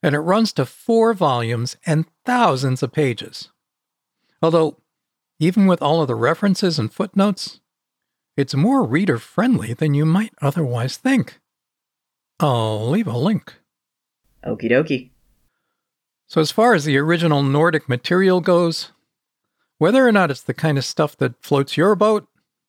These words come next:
Speaker 1: you and I are gonna make a detour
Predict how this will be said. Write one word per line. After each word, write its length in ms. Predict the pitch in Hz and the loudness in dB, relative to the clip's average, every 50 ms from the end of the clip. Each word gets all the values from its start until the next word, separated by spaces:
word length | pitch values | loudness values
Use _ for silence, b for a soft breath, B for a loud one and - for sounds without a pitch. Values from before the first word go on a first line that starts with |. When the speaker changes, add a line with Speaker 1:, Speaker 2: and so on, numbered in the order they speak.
| _ _ _ _ _ _ _ _ _ _ _ | _ _ _ _ _ _ _ _ _ _ _
Speaker 1:
you 200 | - 180 233 254 | -2 0 2 2
and 100 | 254 196 | 2 2
I 140 | 170 151 143 | 2 2 2
are 120 | 147 147 | 0 -2
gonna 220 | 131 123 135 127 127 | -2 -2 -2 -2 0
make 280 | 127 123 127 123 - | -2 -2 -2 -2 -2
a 120 | - 107 107 _ | -6 -6 -8 _
detour 560 | _ 175 180 170 - - 131 120 113 123 - | _ -4 -4 -4 -2 -2 -2 -2 -2 -2 -4